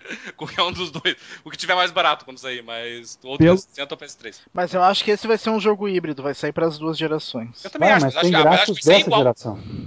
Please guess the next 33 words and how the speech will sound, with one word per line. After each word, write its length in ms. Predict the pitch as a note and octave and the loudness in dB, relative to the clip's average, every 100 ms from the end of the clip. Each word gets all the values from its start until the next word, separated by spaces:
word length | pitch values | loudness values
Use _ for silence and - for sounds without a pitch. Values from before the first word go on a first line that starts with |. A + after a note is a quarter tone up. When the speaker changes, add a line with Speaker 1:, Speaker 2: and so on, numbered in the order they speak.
| - | -10
Speaker 1:
Eu 60 | |
acho 100 | D3 | -2
que 60 | B2 | 2
vai 80 | G2+ | 2
Speaker 2:
É, 20 | |
Speaker 1:
ser 100 | F#2 | 0
Speaker 2:
mas 100 | B2+ | -2
Speaker 1:
igual. 200 | A#2+ - _ _ C#3 | -4 -10 _ _ 0
Speaker 2:
e 100 | C3 | 4
deixa, 300 | D#3 F3 F#3+ | 4 4 4
Speaker 1:
Vai 40 | |
Speaker 2:
e 20 | D3+ | 4
Speaker 1:
ser 60 | |
o 20 | |
Speaker 2:
deixa 240 | C3+ D3 F3 | 6 6 4
eu 60 | |
só 60 | G3 A3+ | 2 2
Speaker 1:
mesmo 20 | |
Speaker 2:
co-, 120 | D#3+ - | 0 -6
Speaker 1:
jogo. 120 | - _ _ | -14 _ _
Speaker 2:
e 80 | B2 | 4
deixa 220 | C#3+ - | 4 4
eu 40 | |
só 120 | - D3+ | 2 2
fazer 240 | D#3 C#3 | 2 0
um 80 | C#3 | 0
comentário, 840 | - B2+ A#2+ - B2+ D3 D#3+ E3+ | -2 -2 -2 0 4 4 4 0
pelo 240 | - C#3 | 0 -2
que 100 | C3+ | -2
eu 60 | C#3 | -4
pude 300 | - C3+ A2+ | -2 -2 0
ler 160 | A2+ A2+ | 0 2
hoje. 520 | C3 E3 D#3 D3+ | 4 4 4 2